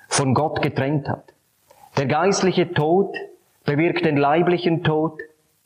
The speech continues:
Und wer in seiner Sünde stirbt, wer ohne Vergebung stirbt,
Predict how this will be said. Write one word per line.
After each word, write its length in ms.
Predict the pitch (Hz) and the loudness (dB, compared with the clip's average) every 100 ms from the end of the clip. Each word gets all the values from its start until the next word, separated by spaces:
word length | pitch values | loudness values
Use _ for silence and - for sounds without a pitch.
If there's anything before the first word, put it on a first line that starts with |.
| _ _ _ _ - - - - _ - | _ _ _ _ -14 -14 -14 -20 _ -2
Und 140 | 127 | 0
wer 100 | 165 | 2
in 140 | 165 | 2
seiner 240 | 156 160 151 | 2 2 2
Sünde 420 | 160 185 208 185 | 2 4 4 4
stirbt, 440 | - 175 202 190 | 0 2 2 2
wer 180 | 156 156 | 0 2
ohne 320 | 175 220 233 | 4 4 4
Vergebung 720 | 208 196 139 180 220 208 185 160 | 2 0 2 2 2 0 0 -2
stirbt, 560 | - 180 196 - - | -2 0 0 -2 -10